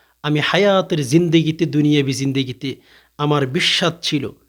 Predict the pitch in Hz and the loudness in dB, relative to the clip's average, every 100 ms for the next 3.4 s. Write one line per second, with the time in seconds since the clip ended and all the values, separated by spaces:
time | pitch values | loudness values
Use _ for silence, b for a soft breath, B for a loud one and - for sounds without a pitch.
0 | _ _ _ _ - 165 165 160 147 143 | _ _ _ _ 0 4 4 4 0 -6
1 | - 156 147 135 107 113 104 _ _ _ | -4 -2 0 -2 -4 -6 -8 _ _ _
2 | _ _ - 147 147 123 180 226 - 170 | _ _ -4 0 0 2 4 2 2 0
3 | 143 - 131 110 | 0 -2 -4 -4